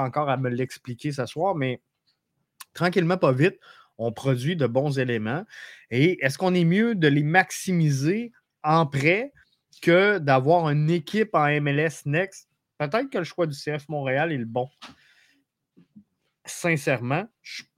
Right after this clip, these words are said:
pense qu'on peut y arriver. Mais oui, Carl, je te rejoins. L'Académie va finir par nous sortir des, des, des bons joueurs, des joueurs d'ici. Et ça, c'est important. Sébastien me demande, Jeff,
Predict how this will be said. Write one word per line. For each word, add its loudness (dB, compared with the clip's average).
pense -2
qu'on -8
peut -6
y -2
arriver. -6
Mais -6
oui, -2
Carl, 2
je -10
te 0
rejoins. 0
L'Académie 2
va 0
finir -2
par -4
nous -2
sortir -6
des, -8
des, -4
des -2
bons 0
joueurs, 0
des -8
joueurs -2
d'ici. -10
Et -16
ça, -10
c'est -8
important. -12
Sébastien 4
me 4
demande, 0
Jeff, 0